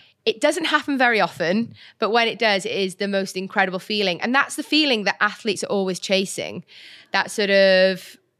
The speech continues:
it's, it's, it's almost like a high. And you are, you're sort of in a, a state where everything's coming fairly easily and you're not having to overthink it. And it is a really, a really special place to be. And it's what you work really hard for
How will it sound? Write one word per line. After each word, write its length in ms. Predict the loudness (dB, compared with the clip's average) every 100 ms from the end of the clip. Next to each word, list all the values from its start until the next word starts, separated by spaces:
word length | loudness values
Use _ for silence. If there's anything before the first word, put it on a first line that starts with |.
| _ _
it's, 140 | -14 -12
it's, 140 | -12
it's 100 | -6
almost 200 | -4 -4
like 100 | -6
a 40 | -4
high. 440 | 4 4 4 -4 -12 -18 -20 -20 -20 -4
And 640 | 2 4 4 0 -4 -6 -4
you 160 | 4
are, 260 | 6 6 2
you're 80 | -2
sort 200 | 0 0
of 60 | 2
in 140 | 2
a, 300 | 4 4 2
a 60 | -2
state 480 | -4 0 2 2 0
where 640 | 2 2 4 4 2 0 -2 _
everything's 400 | -2 0 -4 -6
coming 280 | -4 -4 -2
fairly 300 | 0 0 -2
easily 600 | -4 -6 -6 -6 -4 -4
and 120 | -4
you're 80 | -2
not 160 | 0 2
having 260 | 0 0 -2
to 100 | -4
overthink 580 | -4 -4 -6 -6 -6 -8
it. 240 | -6 -8 _ -20 -20 -20 _ -6
And 120 | -4
it 60 | -2
is 140 | -4
a 60 | -2
really, 360 | -2 0 -2 -4
a 120 | -4
really 160 | -4 -4
special 340 | -4 -6 -6
place 240 | -6 -6
to 80 | -6
be. 140 | -4 -2
And 80 |
it's 100 | -4
what 140 | -6 -6
you 100 | -4
work 200 | -4 -4
really 180 | -4 0
hard 300 | 2 2 0
for 380 | -2 0 -2